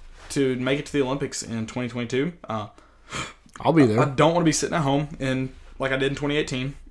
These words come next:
Speaker 1: um, because that sucked. I want the U S men's national team to be in Qatar in twenty twenty-two.
Speaker 2: We'll be there.
Speaker 1: Sure. I would love that. Actually, I wouldn't. It's supposed to be, like, a hundred and twenty degrees during the hot, during the hottest part of the day.
Speaker 2: Yep, won't be there.
Speaker 1: Yeah,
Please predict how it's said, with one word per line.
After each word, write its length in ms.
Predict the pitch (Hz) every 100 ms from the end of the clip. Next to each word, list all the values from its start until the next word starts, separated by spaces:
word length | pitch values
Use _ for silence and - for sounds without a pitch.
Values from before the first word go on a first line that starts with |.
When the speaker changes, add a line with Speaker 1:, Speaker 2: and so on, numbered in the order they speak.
| -
Speaker 1:
um, 680 | 120 113 113 110 110 110 107 - - - - -
because 800 | 117 113 117 110 110 104 104 - 117
that 160 | 113
sucked. 360 | - 151 - -
I 100 | 117
want 200 | 120 117
the 80 | 113
U 260 | 110 117
S 520 | 120 - - - - -
men's 200 | 131 131
national 240 | 170 131
team 180 | 123 135
to 180 | - 127
be 440 | 123 156 139 104 - - - - - -
in 500 | 117 117 110 110 107 - - -
Qatar 420 | - 135 156 120 - -
in 100 | 120
twenty 200 | 113 107
twenty-two. 380 | 104 104 104 - - - - - - - -
Speaker 2:
We'll 140 | 117
be 120 | 165 117
there. 220 | 107 120 - -
Speaker 1:
Sure. 300 | - 180 165 - - - - -
I 60 |
would 120 | 123 135
love 120 | 131
that. 160 | -
Actually, 260 | 156 165 170
I 40 |
wouldn't. 260 | 120 113 104
It's 80 | -
supposed 180 | 143 -
to 60 |
be, 20 |
like, 120 | 127 113
a 80 |
hundred 260 | 113 117 117
and 120 | 107
twenty 240 | - 107 104
degrees 360 | 98 - -
during 200 | - 78
the 80 | -
hot, 260 | 85 57 -
during 160 | 110
the 60 | -
hottest 260 | 95 - -
part 120 | -
of 80 | 62
the 60 |
day. 100 | - -
Speaker 2:
Yep, 220 | 185 -
won't 200 | 135 160
be 120 | 127
there. 180 | 101 120
Speaker 1:
Yeah, 160 | 82